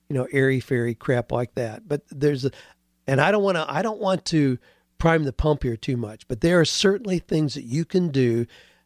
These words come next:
that create the mindset of being a millionaire long before the money is in your bank account.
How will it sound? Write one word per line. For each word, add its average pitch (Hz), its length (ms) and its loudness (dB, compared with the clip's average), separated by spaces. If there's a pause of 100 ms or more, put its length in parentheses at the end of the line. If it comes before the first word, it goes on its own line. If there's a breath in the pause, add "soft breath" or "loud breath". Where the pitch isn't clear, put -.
(680 soft breath)
that 127 380 0 (720)
create 143 600 2
the 147 80 2
mindset 135 840 0
of 120 120 -10
being 135 220 0
a 131 40 0
millionaire 120 560 -2
long 143 400 2
before 143 360 0
the 123 80 -6
money 123 240 0
is 117 120 -4
in 120 80 -2
your 117 120 -4
bank 117 260 -4
account. - 380 -12